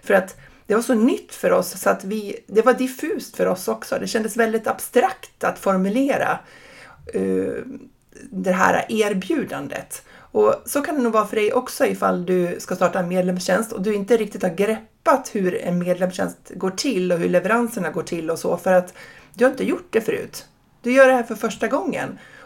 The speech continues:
Och när vi gör någonting för första gången, då har vi inte erfarenheten så att vi kan med tydlighet säga att så här kommer det bli, det här är resultatet, eh, det här är min metod och allt det här.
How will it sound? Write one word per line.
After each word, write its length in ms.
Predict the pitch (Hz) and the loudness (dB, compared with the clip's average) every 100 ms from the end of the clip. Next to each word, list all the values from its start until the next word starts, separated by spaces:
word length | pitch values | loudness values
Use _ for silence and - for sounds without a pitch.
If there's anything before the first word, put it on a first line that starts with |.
| - | 4
Och 220 | 226 220 | 6 6
när 160 | 226 233 | 2 0
vi 60 | 233 | 2
gör 120 | 294 | 0
någonting 260 | 349 247 | 0 -4
för 80 | 202 | -6
första 260 | - 180 190 | -6 -6 0
gången, 520 | 233 240 214 202 196 - _ | 2 2 0 -2 -6 -10 _
då 380 | 196 208 233 226 | -4 0 4 4
har 420 | 220 - 185 311 453 | 4 0 4 4 4
vi 60 | |
inte 320 | 220 - 185 | -2 -4 -2
erfarenheten 1080 | 196 196 196 220 208 214 320 339 277 - 156 | 0 0 0 0 0 -2 -2 -4 -6 -6 -2
så 80 | - | -2
att 140 | 180 | -2
vi 60 | 185 | -2
kan 240 | 180 170 | -2 -2
med 140 | 180 180 | -2 -4
tydlighet 640 | 208 190 190 202 196 180 | -2 -2 0 2 2 2
säga 400 | - 180 175 165 | 2 2 4 4
att 280 | 160 - - - - - - | 4 0 -16 -20 -20 -20 -20
så 120 | - | -6
här 220 | 202 285 311 | 2 4 4
kommer 380 | 277 247 226 | 2 4 2
det 400 | 208 196 190 - - | 0 0 0 -2 -4
bli, 520 | 180 302 403 403 277 | -2 0 2 0 -2
det 140 | 220 202 | -8 0
här 140 | 202 | 2
är 40 | 185 | 2
resultatet, 1080 | 165 - 147 277 294 294 285 269 269 269 - | -2 -4 2 6 6 4 6 8 8 6 -4
eh, 420 | - 180 180 175 - | -2 2 2 2 0
det 60 | |
här 120 | 180 | 0
är 80 | 185 | 0
min 140 | 170 170 | 0 -4
metod 560 | 269 285 285 269 247 | -2 0 2 2 0
och 200 | - - | 0 4
allt 160 | 151 139 | 4 2
det 80 | 170 | -4
här. 300 | 185 - | -4 -6